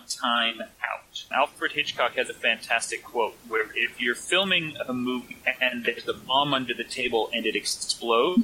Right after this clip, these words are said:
that's action. But if there's a bomb under the table and the characters talk about baseball, that's suspense. And the reason is, first of all,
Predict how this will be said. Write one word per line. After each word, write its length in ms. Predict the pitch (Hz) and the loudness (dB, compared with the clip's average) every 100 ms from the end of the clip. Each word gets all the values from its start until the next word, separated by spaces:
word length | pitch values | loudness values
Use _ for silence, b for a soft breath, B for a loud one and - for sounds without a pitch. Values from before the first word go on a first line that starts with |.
| - | 4
that's 340 | 127 - - - | 0 0 -4 0
action. 380 | 113 - - - | 0 0 -4 -2
But 100 | 127 | 0
if 120 | 131 | 2
there's 180 | 143 127 | 2 2
a 80 | 123 | 2
bomb 320 | 123 135 156 | 4 6 6
under 200 | 147 135 | 4 0
the 100 | 120 | -4
table 520 | - 135 135 120 107 - | -4 0 0 0 -2 -2
and 140 | 123 | -2
the 60 | 120 | -2
characters 420 | - 131 123 120 - | 2 0 0 -6 0
talk 200 | 120 120 | 0 2
about 240 | 110 - | 0 2
baseball, 560 | 202 240 - 101 101 - - - - | 2 0 0 0 0 -8 -20 -20 -2
that's 260 | 107 104 - | 0 2 0
suspense. 760 | - - - 123 - - - - - - - - | 0 0 2 0 2 2 2 -8 -20 -20 -10 0
And 140 | 107 123 | 2 2
the 80 | 127 | 4
reason 360 | 240 240 131 | 4 4 2
is, 300 | 104 101 117 | 4 4 2
first 260 | - 240 175 | 4 4 4
of 80 | 127 | 4
all, 240 | 110 | 4